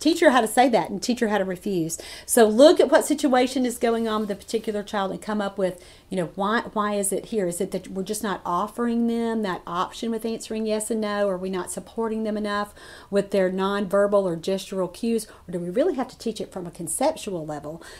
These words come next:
so that they understand, you know, yes is affirmation and no is rejection? So look at what you need to do there and, uh, set up those situations. The next milestone is uses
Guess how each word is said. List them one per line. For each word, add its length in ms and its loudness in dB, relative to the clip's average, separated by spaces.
so 160 0
that 140 -6
they 180 0
understand, 580 -2
you 60 -2
know, 80 -4
yes 400 4
is 100 -2
affirmation 720 4
and 120 -2
no 200 0
is 180 -4
rejection? 560 -6
So 160 -4
look 440 10
at 120 4
what 140 2
you 80 0
need 140 0
to 60 -6
do 180 0
there 320 -2
and, 240 -4
uh, 120 -4
set 240 -4
up 100 0
those 180 -6
situations. 800 -6
The 80 0
next 300 4
milestone 580 2
is 280 -4
uses 640 0